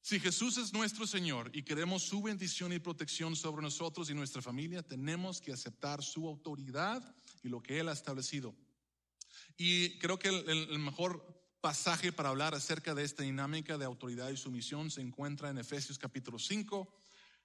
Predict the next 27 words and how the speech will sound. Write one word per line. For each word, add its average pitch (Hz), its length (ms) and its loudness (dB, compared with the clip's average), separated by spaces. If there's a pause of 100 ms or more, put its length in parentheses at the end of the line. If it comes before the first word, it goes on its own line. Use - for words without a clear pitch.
(240)
Y 175 140 4
en 185 80 4
el 165 80 0
primer 190 300 4
versículo 220 500 4
donde 180 200 2
el 151 60 4
apóstol 185 320 -2
Pablo 175 460 0
habla 165 280 2
de 151 120 2
esto, 135 220 -2
comienza 160 680 0 (680)
con 139 160 0
esto, 135 340 -2
con 123 140 -4
esto. 107 240 -6
Es 101 100 -12
tan 139 140 -2
importante. 113 420 -6
Dice, 117 240 -2 (1000)
"Sométense 254 1000 4 (540)
unos 196 320 2
a 208 100 6
otros 139 540 -2 (320)
por 151 120 0
reverencia 165 720 4